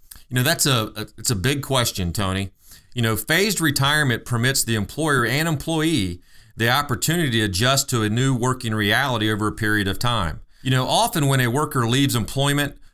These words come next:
for retirement or another reason, there is a chaotic, you know, period of adjustment. You know, phased retirement or flexible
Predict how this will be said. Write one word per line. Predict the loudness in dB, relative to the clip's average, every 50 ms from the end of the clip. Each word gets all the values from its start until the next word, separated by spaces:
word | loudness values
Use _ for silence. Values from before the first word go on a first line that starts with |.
| -8 -4
for | -2 0
retirement | 0 0 0 2 2 2 4 4 4 4 2 2 2 0
or | 0 0 0
another | 2 0 0 0 0
reason, | 0 2 2 2 2 2 0 0
there | 0 0 0
is | 0
a | -2 -2
chaotic, | -2 0 0 2 2 2 2 2 0 0 -2 -4 -8 -16 -20 -18 -10 -4
you | -2
know, | 0 0
period | 0 2 2 4 4 4 4
of | 2 2
adjustment. | 0 -2 0 0 0 0 0 0 -2 -6 -10 -16 -18 -20 -20 _ -20 -20 -14 -6
You | -2 0
know, | 0 0
phased | 0 0 0 2 2 2 2 2 2
retirement | 0 0 0 2 0 0 2 2 2 2 0 0 0
or | 0 -2
flexible | -2 -2 -2 -2 0 0 -2 -2 -2 -2 -2 -2 -4